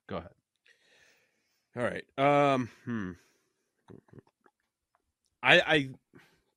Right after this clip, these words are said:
Speaker 2: the theme here, these are game props, not player props, not the novelty entertainment ones. We'll get to those later on in the week. But, um, I think the theme for me is gonna be the conservative coaching style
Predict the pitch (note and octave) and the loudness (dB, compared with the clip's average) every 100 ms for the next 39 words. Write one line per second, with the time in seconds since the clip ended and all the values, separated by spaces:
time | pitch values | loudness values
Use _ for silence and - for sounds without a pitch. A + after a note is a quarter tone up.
0 | _ - B2 E2+ C3+ - G3+ G#3 D3+ C3 | _ -12 -12 -6 -6 -4 -6 -4 -2 -2
1 | G#2+ A#2 A#2+ D3+ C#3+ F#2+ D3 D3+ C#3 B2 | -4 -8 -10 -4 -4 -4 -2 0 -2 -4
2 | - F#2 - - - - _ F#2+ B2 - | -6 -8 -10 -18 -18 -20 _ -10 -10 -4
3 | D#3 D#3 - D3 C#3 C3+ G#2+ - _ _ | -2 -2 0 2 4 2 -4 -18 _ _
4 | A2+ A#2+ - B2 B2 A#2+ C3 C3 C3+ A#2 | -4 -4 -6 -10 -4 -2 -2 -4 -6 -6
5 | - B2+ A#2+ A2 A2+ A#2+ B2+ - B2 A#2 | -6 -6 -4 -8 -8 -8 -10 -8 -8 -6
6 | A#2 A2 A2+ A2+ G#2+ G#2 A2 C3+ A2 - | -6 -4 -4 -4 -6 -10 -6 -6 -6 -12
7 | _ - - _ _ - B2 A#2+ A#2 - | _ -20 -20 _ _ -6 0 0 0 -2
8 | A#2 A2+ A2 - A#2 B2+ A#2+ A2 - D3+ | -2 -2 -4 -6 -6 -6 -8 -14 -10 -4
9 | D3 C3 B2+ A#2 A#2 A#2+ A2 G2+ A#2+ A2 | -4 -4 -4 -2 0 0 -2 -6 -6 -6
10 | - A2+ G2+ G2+ - _ A#2 G#2 B2 A2+ | -6 -8 -6 -10 -16 _ -16 -10 -10 -8
11 | - D3+ D3 C3+ B2 A2+ - - C3+ B2+ | -6 -2 0 0 -2 -4 -10 -6 -6 -6
12 | A#2+ A2 - G#2+ G2 F#2 F#2+ | -10 -10 -6 -4 -4 -4 -8